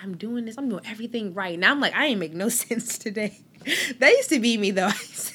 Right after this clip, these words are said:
to be like, "Today I ain't make no sense." So, yep.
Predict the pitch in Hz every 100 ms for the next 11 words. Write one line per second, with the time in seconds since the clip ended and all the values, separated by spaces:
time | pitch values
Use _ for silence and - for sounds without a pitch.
0 | - - - - 214 - - - - -
1 | 262 254 214 175 - - - 190 208 233
2 | 226 202 175 190 214 214 202 175 156 151
3 | - 165 147 139 131 - _ _ - 147
4 | 151 185